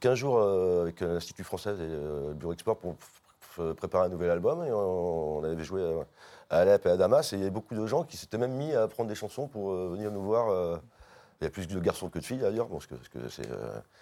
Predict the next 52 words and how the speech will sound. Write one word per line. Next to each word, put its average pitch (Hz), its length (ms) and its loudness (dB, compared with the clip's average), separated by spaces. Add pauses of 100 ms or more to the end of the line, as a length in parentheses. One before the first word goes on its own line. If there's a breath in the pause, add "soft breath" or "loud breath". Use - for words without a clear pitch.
(340 loud breath)
c'est, 69 240 -8
c'est 65 160 -4
la 64 80 0
religion 69 380 -4
qui - 100 -16
veut 71 100 -6
ça. 147 200 0
Mais, 135 100 2
euh, 90 300 4 (400 loud breath)
là, 104 100 8
quand 104 140 -2
on 104 80 4
part 95 140 6
en 95 100 8
Allemagne, 117 300 6
par 104 100 2
exemple, 123 240 4
il - 20 4
y 101 40 2
a - 20 2
des 92 80 0
gens 117 120 4
qui, 85 240 -6
qui 82 220 -4
apprennent 90 220 0
les 87 80 0
paroles, 101 320 8
qui - 80 -10
essaient 92 140 -2
de, 85 40 -4 (400)
de, 82 40 -4
de - 100 -10
comprendre. 139 520 0 (460 soft breath)
Voilà, 95 220 4
euh, 92 220 6
de 80 40 2
toute 80 120 -4
façon, - 160 -10
maintenant, 92 180 0
avec, 85 180 -2
euh, 73 320 -2 (160)
tout 73 100 -14
ce - 80 -12
qui 76 140 -8
est, 76 360 -4
il 71 100 -8
y 69 40 -4
a 73 40 -4
les 80 80 -4
traducteurs 87 580 -2
sur, 65 200 -8
euh, 52 180 -4